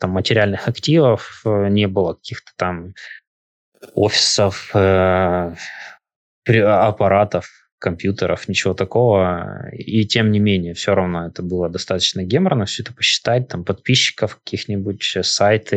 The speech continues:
э, текущих клиентов, все это рассчитать. Ну, э, а дальше было бы только хуже. Поэтому, э, нет никакой там скандальной истории.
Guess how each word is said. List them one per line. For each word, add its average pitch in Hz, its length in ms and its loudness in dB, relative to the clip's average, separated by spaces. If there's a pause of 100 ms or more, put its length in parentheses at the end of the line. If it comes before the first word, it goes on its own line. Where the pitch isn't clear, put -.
(120)
э, 92 480 -4
текущих - 480 -2
клиентов, 110 580 0
все - 160 -4
это - 120 -4
рассчитать. 135 440 0
Ну, 120 180 2 (680)
э, 107 60 0
а 95 400 4
дальше 104 380 0
было 92 180 0
бы 92 120 -8
только - 240 -12
хуже. 120 360 -2 (240)
Поэтому, 92 600 -2 (1080)
э, 98 500 6
нет 120 280 4
никакой 101 320 -2
там 90 320 -6
скандальной 95 540 0
истории. 113 480 0